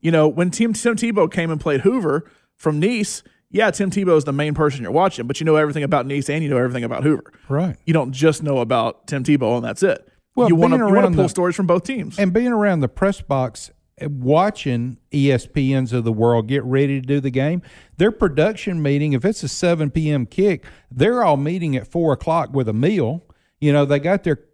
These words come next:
Speaker 2: suit and ties hanging up behind them that they're gonna change before they go on camera.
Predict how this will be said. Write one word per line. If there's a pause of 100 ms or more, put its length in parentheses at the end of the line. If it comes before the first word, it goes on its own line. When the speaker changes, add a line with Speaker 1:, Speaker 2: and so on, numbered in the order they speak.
(220)
Speaker 2:
suit
and
ties
hanging
up
behind
them
that
they're
gonna
change
before
they
go
on
camera.